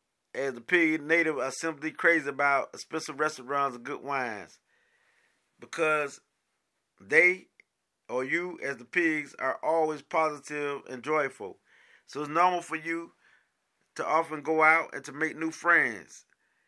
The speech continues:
So the pigs, which speaks of you, are very easygoing and not all demanding. And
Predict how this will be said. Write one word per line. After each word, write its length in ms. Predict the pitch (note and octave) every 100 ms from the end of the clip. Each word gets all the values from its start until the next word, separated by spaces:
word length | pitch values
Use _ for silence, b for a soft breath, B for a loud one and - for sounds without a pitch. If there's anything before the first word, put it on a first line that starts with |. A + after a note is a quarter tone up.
| _ _ _
So 180 | -
the 80 | B2+
pigs, 640 | A#2+ F3 F3 F3+ F#3 - - _ _ _ _ _ _ _ _ _ -
which 220 | - B2+ C#3+
speaks 380 | - - D3+ C3+
of 180 | C#3+ B2
you, 360 | D#3 D#3+ D3 C#3+ _ _ _ _ _ _
are 120 | -
very 340 | A#2+ D#3 D#3+ D3+
easygoing 600 | D#3+ C#3+ C3 D3+ D3+ C#3+
and 120 | C#3
not 200 | D3 D3
all 280 | C#3+ D3 C#3+
demanding. 640 | C#3 D3 D3+ C3 A2 D#2+ _ _ _ _ _ _ _ b b b b b _ _
And 440 | C3+ C#3 C3+ B2+